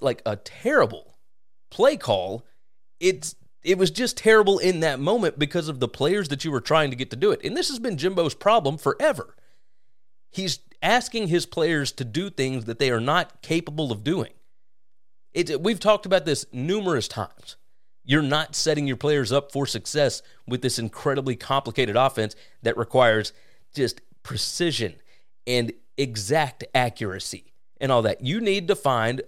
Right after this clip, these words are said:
open plays to let your guys go out and just run free. You have freak athletes on your team. What are you doing?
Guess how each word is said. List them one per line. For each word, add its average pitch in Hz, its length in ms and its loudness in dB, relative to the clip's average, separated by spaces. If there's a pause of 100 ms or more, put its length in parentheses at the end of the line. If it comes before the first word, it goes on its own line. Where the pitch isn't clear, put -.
(100)
open 160 340 0
plays 110 540 -2 (400)
to - 80 -2
let 160 240 2
your 143 80 -10
guys 160 340 2
go 160 160 2
out 165 240 2
and 160 140 -2
just 180 200 -4
run 139 300 0
free. 214 500 -6
You 214 240 -2
have 247 280 0
freak 277 360 -4
athletes 254 480 -2
on 214 140 0
your 190 100 -2
team. 160 320 -2
What 202 180 2
are 262 100 -4
you 233 160 -6
doing? 226 400 0